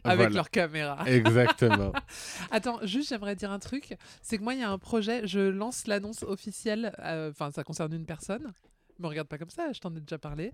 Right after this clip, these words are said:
Speaker 1: C'est Art Ugolini, euh, Hugo, le dessi-, le caricaturiste, euh, des drag queens. Euh, j'aimerais que tu nous fasses, euh, une, euh,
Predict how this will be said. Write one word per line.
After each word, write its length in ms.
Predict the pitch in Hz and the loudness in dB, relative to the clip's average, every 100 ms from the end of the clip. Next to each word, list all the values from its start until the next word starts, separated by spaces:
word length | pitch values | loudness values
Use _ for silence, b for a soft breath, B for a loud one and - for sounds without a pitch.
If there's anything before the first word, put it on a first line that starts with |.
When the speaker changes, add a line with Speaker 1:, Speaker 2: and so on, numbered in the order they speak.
| B B B B | B B B B
Speaker 1:
C'est 320 | - - 185 - | -10 0 0 2
Art 160 | - 214 - | -2 -2 -8
Ugolini, 880 | 196 196 202 196 185 185 185 196 | -2 0 2 0 -2 -4 -4 -4
euh, 140 | 196 156 | -2 -2
Hugo, 380 | 170 170 190 190 | -4 -2 0 0
le 180 | 170 156 | 0 -2
dessi-, 320 | 165 160 - | -4 -8 -6
le 80 | 165 | -6
caricaturiste, 800 | 190 180 180 175 190 185 180 - | -4 -6 -6 -6 -4 -6 -6 -6
euh, 120 | 147 | -4
des 100 | 143 | -4
drag 220 | 147 151 - | -6 -8 -10
queens. 360 | - 214 269 170 b b b b | -8 -6 -8 -10 b b b b
Euh, 720 | 165 160 160 156 156 151 151 - - | -4 -2 0 -2 -2 -4 -4 -8 -6
j'aimerais 340 | 180 185 202 | -2 -2 -2
que 220 | 214 196 170 | 0 0 0
tu 220 | - 185 | -6 -6
nous 140 | 175 | -6
fasses, 280 | 170 196 196 | -6 -6 -4
euh, 560 | 180 165 160 160 156 156 | -4 -2 -2 -4 -6 -8
une, 240 | 165 165 160 | -10 -8 -6
euh, 240 | 156 156 | -6 -8